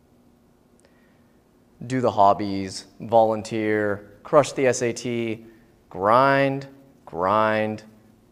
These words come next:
grind. We've all been there.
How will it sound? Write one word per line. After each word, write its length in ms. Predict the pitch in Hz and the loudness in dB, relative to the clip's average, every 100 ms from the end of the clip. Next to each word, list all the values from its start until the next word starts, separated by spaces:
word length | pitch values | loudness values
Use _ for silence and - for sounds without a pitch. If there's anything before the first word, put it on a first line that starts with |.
| - | -20
grind. 680 | - 78 85 90 55 - - _ _ _ _ _ _ _ _ _ _ _ _ _ _ _ _ _ _ _ _ _ | -10 -4 -4 -4 -10 -16 -20 _ _ _ _ _ _ _ _ _ _ _ _ _ _ _ _ _ _ _ _ _
We've 160 | 202 185 | 6 10
all 100 | 151 | 10
been 220 | 123 113 | 10 6
there. 500 | 113 110 113 - | 6 6 4 -4